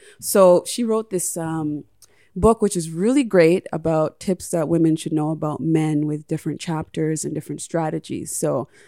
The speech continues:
some of the questions today are gonna be geared at your perspective on maybe what women would wanna know that you as a man, and from, I could say Toronto, because we, when we classify Toronto, as we did in the second episode, we say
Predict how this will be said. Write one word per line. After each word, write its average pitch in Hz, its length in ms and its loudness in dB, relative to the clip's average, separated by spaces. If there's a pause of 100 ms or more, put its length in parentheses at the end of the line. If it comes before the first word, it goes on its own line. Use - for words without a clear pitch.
(100)
some - 180 0
of 208 60 2
the 196 60 4
questions 170 420 -2
today 156 180 -2
are 147 80 -6
gonna 151 160 -4
be 151 140 -8
geared 156 420 -6
at 156 300 -12 (180)
your 160 140 -6
perspective 151 720 -8
on 156 400 -8 (520)
maybe 285 240 4
what 302 200 6
women 202 320 6
would 175 80 4
wanna 165 260 0
know 143 480 -2 (380)
that 170 280 2
you 170 420 0
as 160 140 2
a 160 40 0
man, 156 600 -2 (160)
and 392 180 2
from, 302 380 0 (160)
I 233 120 -4
could 233 180 -8
say 220 180 0
Toronto, 165 400 -4
because 165 300 -6
we, 175 220 -2
when 196 120 4
we 247 80 6
classify 277 400 2
Toronto, 202 340 6
as 175 120 4
we 185 80 0
did 175 120 2
in 160 140 2
the 160 160 2
second 156 300 -4
episode, 170 400 -6
we 196 120 0
say 180 300 0